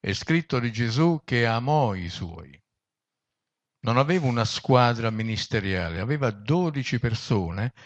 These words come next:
che amò, di cui conosceva la storia più intima, più profonda, conosceva le durezze, conosceva le bellezze e li plasmò.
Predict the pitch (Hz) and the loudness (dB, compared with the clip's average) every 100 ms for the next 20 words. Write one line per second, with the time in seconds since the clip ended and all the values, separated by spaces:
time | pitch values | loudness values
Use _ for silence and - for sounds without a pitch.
0 | - _ - 110 101 104 110 90 - _ | -20 _ 0 4 4 4 2 2 -6 _
1 | _ _ _ _ _ _ _ _ _ - | _ _ _ _ _ _ _ _ _ -8
2 | 101 123 156 147 139 135 - 143 127 127 | -2 4 4 4 0 0 2 2 4 2
3 | 117 - 143 131 110 87 85 - 123 127 | 0 0 2 2 2 0 -4 -4 0 0
4 | 143 123 95 95 87 - 120 - 113 - | 0 -2 -6 -6 -6 0 -2 2 0 2
5 | 127 101 82 78 92 _ _ _ - 127 | 2 0 -6 -14 -16 _ _ _ -2 0
6 | 127 - 139 131 123 117 113 135 127 - | 2 2 2 4 2 0 2 2 2 -4
7 | - 90 92 _ - 117 110 - 139 120 | -10 -12 -16 _ -4 -2 0 0 2 2
8 | 117 113 120 131 131 - 104 101 123 131 | 2 0 0 0 -2 -4 -6 -2 0 2
9 | 135 135 131 123 131 123 | 4 4 2 0 -2 -4